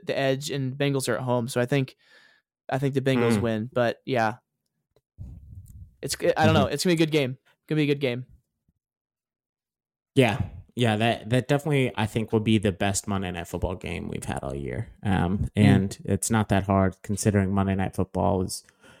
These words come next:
Speaker 2: kind of been weak. Actually, all the primetime games have kind of been weak in terms of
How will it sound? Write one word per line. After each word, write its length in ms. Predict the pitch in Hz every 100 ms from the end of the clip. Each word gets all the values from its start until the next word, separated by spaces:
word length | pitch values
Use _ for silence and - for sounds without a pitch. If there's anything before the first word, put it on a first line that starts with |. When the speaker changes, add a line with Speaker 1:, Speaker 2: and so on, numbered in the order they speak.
| _ _ _ _ _
Speaker 2:
kind 220 | - 110 101
of 100 | 87
been 300 | 92 90 -
weak. 280 | 95 90 - 123
Actually, 380 | 135 - 113
all 180 | - 104
the 120 | 101
primetime 520 | - 95 92 92 92 92
games 240 | 95 95
have 100 | 95
kind 200 | 107 95
of 60 | 90
been 160 | 92
weak 260 | 90 90 -
in 120 | 92
terms 380 | - 95 98 -
of 240 | 98 98